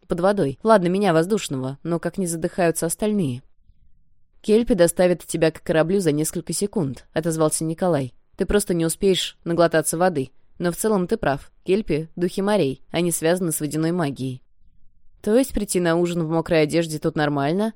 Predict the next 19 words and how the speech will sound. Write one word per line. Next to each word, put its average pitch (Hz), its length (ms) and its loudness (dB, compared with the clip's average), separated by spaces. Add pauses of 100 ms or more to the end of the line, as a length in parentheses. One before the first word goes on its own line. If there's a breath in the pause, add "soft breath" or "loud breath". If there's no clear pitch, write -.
(140)
уточнил 190 380 -2
Митя, 160 280 -2
наблюдая 156 420 2
за 156 100 -6
другими 160 360 -2
воспитанниками. 135 840 -4 (260)
Те 208 100 0
погрузились 165 560 -2
в - 60 -10
солёную 156 460 2
воду 156 240 2
по 147 140 0
грудь, 151 360 -4 (180)
оседлали 175 500 2
кельпи 151 580 -4
и 202 100 -2
исчезли 151 340 -2
в 156 100 -8
пучине. 131 520 -6